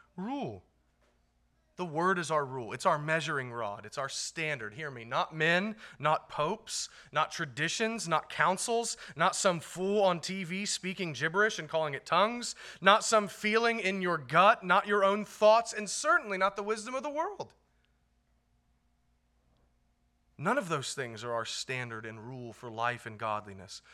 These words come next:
Scripture alone. This is what God has given us. He has spoken in his word, and he did not waste his breath. And hear me,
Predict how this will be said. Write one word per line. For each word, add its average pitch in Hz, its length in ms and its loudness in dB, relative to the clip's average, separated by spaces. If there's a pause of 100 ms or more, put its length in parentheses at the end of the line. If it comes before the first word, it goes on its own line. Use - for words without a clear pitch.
(140)
Scripture - 540 -6
alone. 131 800 -4 (400)
This 180 200 -4
is 170 140 -4
what 139 260 -6
God 139 380 0
has 117 200 -10
given 113 300 -10
us. 95 260 -12 (200)
He 160 260 -6
has 143 180 -4
spoken 156 640 -4
in 120 120 -8
his 123 180 -8
word, 131 380 -4
and 123 80 -10
he 135 80 -12
did 143 280 -10
not 170 220 -6
waste 117 300 -12
his 127 120 -16
breath. 180 440 -12 (500)
And 160 100 -6
hear 247 160 -4
me, 131 220 -8